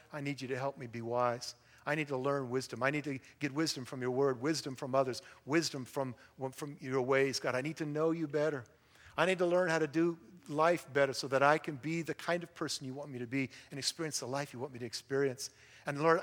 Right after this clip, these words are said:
God, I want to be a learner. I want to commit to being a, a disciple, a growing disciple of Jesus so that I grow in wisdom.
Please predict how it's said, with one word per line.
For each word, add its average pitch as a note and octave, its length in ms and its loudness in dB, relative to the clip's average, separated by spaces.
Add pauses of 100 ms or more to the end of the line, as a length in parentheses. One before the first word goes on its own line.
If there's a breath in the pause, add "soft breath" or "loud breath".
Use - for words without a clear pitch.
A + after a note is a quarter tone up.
God, D3+ 220 6
I - 20 6
want E3+ 160 4
to D#3+ 40 -4
be D#3+ 80 2
a D3 80 2
learner. D3+ 420 0 (320 soft breath)
I C#3+ 80 6
want F3 100 4
to F3+ 100 0
commit F3 360 4
to D3+ 180 -2 (120)
being E3 180 -2
a, C#3 100 2 (120)
a D3 40 -6
disciple, - 680 -2 (380 soft breath)
a D#3 60 -2
growing G#3 420 8
disciple D3+ 500 -2
of C3+ 80 -4
Jesus B2+ 360 -6
so - 140 -4
that B2+ 120 0
I C3 100 2
grow B2+ 400 0
in A2 140 -14
wisdom. G#2+ 320 -6